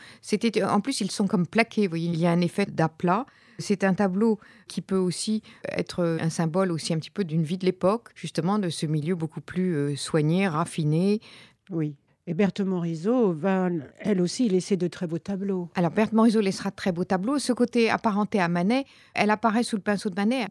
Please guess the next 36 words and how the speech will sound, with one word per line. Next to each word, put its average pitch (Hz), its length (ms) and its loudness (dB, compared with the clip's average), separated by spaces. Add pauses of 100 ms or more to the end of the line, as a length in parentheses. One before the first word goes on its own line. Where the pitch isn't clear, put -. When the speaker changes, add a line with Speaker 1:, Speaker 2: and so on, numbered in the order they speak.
Speaker 1:
vraiment 226 360 2
une 180 320 2
dizaine 208 280 2
de 190 80 0
reprises. 233 340 0
Il 175 100 0
lui 170 80 -2
a 180 40 0
consacré 185 460 -6
de 160 80 -4
nombreux 160 300 -2
portraits. 247 400 -6 (320)
On 165 80 -4
est 170 80 0
même 160 180 0
allé 160 180 -2
jusqu'à 151 300 -6
dire 165 240 -6
qu'il 147 160 -8
y 147 60 -4
avait 151 200 -6 (300)
certainement 160 480 -4
eu 175 140 -2 (260)
une 151 160 -2
inclinaison 160 540 0
entre 151 340 -4
deux. 180 220 0 (360)
Elle 160 140 0
a 165 60 4
épousé 160 320 -2
son 156 140 -6
frère 202 220 -4
et 165 100 -2
alors 156 160 -2
peut-être - 380 -6
aussi, 185 300 -6